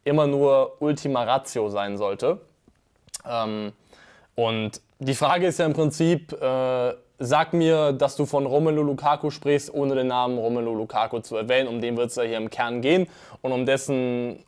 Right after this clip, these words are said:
unautorisiertes Interview, was ja relativ hohe Wellen geschlagen hat. Ähm, grundsätzlich bin ich eher Team No-Go. Das gehört sich nicht und das sind alles erwachsene Leute. Die meisten von denen zumindest. Und Romelu Lukaku ist es auf jeden Fall. Und, ähm,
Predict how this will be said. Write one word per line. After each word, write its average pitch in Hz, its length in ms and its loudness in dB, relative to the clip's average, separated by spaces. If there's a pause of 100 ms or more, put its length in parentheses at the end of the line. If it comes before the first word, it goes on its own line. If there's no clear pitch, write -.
unautorisiertes 143 880 0
Interview, 156 500 2
was 139 180 2
ja 123 100 0
relativ 127 380 -2
hohe 143 200 2
Wellen 160 220 4
geschlagen 165 420 2
hat. 165 220 0 (1080)
Ähm, 147 560 2 (120)
grundsätzlich 202 580 2
bin 190 140 6
ich 175 160 4
eher 175 200 6
Team 156 260 2
No-Go. 139 540 4
Das 127 400 -4
gehört 165 320 4
sich 185 160 2
nicht 208 480 0
und 143 680 2
das 135 280 -4
sind 143 80 -2
alles 151 260 -2
erwachsene 156 440 0
Leute. 156 480 0 (560)
Die 120 100 -8
meisten 131 340 -2
von 139 180 -4
denen 135 200 -4
zumindest. 143 480 -4
Und 110 100 -8
Romelu 110 320 -6
Lukaku 117 400 -4
ist 110 140 -6
es 117 80 -12
auf 104 140 -8
jeden 117 160 -4
Fall. 147 340 2 (180)
Und, 107 640 -4
ähm, 101 400 -6